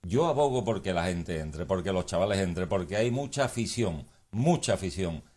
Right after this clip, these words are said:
siempre impregnada de devoción, siempre, siempre, van cogidas de la mano. Pero, eh, a mí, a mí la cantidad no me importa, a mí,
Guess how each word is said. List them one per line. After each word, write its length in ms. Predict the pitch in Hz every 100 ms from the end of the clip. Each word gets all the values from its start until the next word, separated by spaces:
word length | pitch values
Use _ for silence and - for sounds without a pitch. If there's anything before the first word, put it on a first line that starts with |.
| _ -
siempre 640 | - 127 156 175 170 170
impregnada 760 | 160 131 92 82 90 113 113 110
de 80 |
devoción, 540 | 113 110 113 120 90 -
siempre, 680 | - 101 110 123 113 82 67
siempre, 540 | - 98 113 110 80 76
van 200 | 107 113
cogidas 300 | 117 120 110
de 60 |
la 80 | 113
mano. 240 | 104 87 - - _ _
Pero, 340 | 107 101 101 - - -
eh, 300 | 110 110 110
a 100 | 113
mí, 200 | 113 143 -
a 120 | 117
mí 100 | 143
la 160 | 151 151
cantidad 560 | 147 143 127 131 143
no 100 | 135
me 80 | 123
importa, 540 | 110 90 87 73 76
a 140 | 76 95
mí, 200 | 127